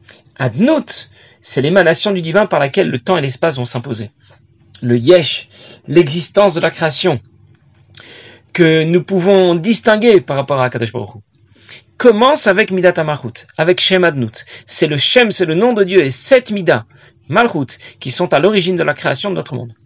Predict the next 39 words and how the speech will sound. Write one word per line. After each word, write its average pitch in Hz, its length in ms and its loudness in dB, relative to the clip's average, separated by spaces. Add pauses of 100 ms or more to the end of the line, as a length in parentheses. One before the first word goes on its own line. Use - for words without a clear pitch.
(460)
Alors, 156 300 0 (240)
je 127 80 -8
vous 175 60 2
rappelle 165 240 2
simplement 170 400 0
que 160 100 -6
l'Admor 165 240 2
Zaken 156 300 -4
présente 165 320 -4
cette 156 140 -6
introduction 147 420 -6
au 170 40 -6
sujet 160 220 -6
de 160 60 -8
Malchut. 165 320 -4 (460)
Ce - 120 -8
n'est 160 80 4
pas 190 160 4
juste 175 300 -4
pour 156 140 -4
faire 175 140 0
une 147 120 -2
longue 175 140 2
dissertation 160 580 -6
au 147 40 -2
sujet 131 240 -8
de 135 60 -6
Malchut 131 300 -2
qu'on 120 140 -8
a, 117 160 -4 (440)
qu'on - 60 -10
n'a 131 40 -4
pas 147 140 0
terminé, 143 360 -2
qu'on - 140 -8
n'a 131 100 0
pas 143 80 -2
terminé 151 280 2
d'ailleurs. 127 320 -2